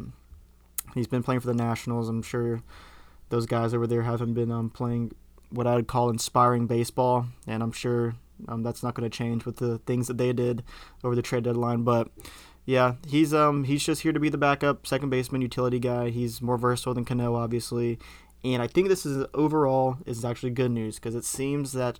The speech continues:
Ozzie Albies is going to be back soon, because if the Braves had any inkling that Ozzie was gonna miss some time,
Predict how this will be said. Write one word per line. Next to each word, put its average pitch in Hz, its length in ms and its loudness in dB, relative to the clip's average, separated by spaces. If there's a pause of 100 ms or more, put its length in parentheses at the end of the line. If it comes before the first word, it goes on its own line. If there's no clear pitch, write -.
Ozzie 123 300 0
Albies 117 320 -2
is 117 120 -6
going 120 200 -4
to - 60 -10
be 127 80 -2
back 117 280 -4
soon, 117 540 -4 (640)
because 120 720 -2 (220)
if 120 400 -6
the 123 80 -6
Braves 139 380 2
had 139 220 2
any 131 220 -2
inkling 131 300 -2
that 117 120 -2
Ozzie 123 280 2
was 120 120 -2
gonna 123 200 -2
miss 123 200 0
some 147 200 -2
time, 120 540 0